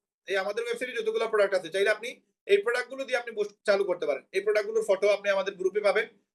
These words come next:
আমাদের Telegram-এ পাবেন, এবং এই Telegram থেকে আপনারা চাইলে, আহ, এই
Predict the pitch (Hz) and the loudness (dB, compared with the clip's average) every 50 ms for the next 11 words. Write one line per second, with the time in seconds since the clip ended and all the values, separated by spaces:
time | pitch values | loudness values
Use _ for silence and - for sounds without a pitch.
0 | _ _ - 175 185 202 202 214 208 202 202 208 202 202 196 208 208 202 233 233 | _ _ 0 2 2 2 4 4 4 4 6 4 4 4 4 0 2 2 2 0
1 | 220 214 214 214 208 208 214 214 202 208 220 214 220 220 220 196 - 196 185 190 | -2 -4 -2 -4 -2 0 0 0 0 0 -2 -2 -2 -2 -2 -2 0 -2 -2 0
2 | 185 196 247 247 - _ _ _ _ _ _ - 170 170 170 170 170 - - 196 | 0 -2 -2 -4 -8 _ _ _ _ _ _ -6 -4 -4 -4 -4 -2 4 6 6